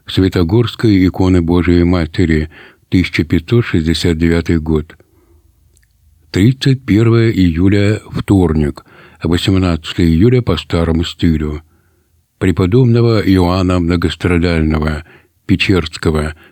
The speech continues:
в Ближних пещерах, тысяча сто шестидесятый год. На сайте библиотеки «Логос ВОС» имеется запись книги «Жития святых, чтимых православной церковью»,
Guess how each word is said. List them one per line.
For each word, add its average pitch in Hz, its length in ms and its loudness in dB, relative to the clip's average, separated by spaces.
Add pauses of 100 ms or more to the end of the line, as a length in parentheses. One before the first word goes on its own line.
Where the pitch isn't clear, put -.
в - 80 -2
Ближних 87 500 0
пещерах, 80 680 -2 (260)
тысяча 95 400 0
сто 110 260 -2
шестидесятый 82 880 -2
год. 76 320 -8 (1400)
На 92 200 -2
сайте 101 360 0
библиотеки 90 600 0
«Логос 82 420 0
ВОС» 117 300 -2 (280)
имеется 131 540 2
запись 92 420 -2
книги 85 580 2 (200)
«Жития 87 560 0
святых, 104 720 0
чтимых 110 560 0
православной 85 680 -2
церковью», 80 760 -2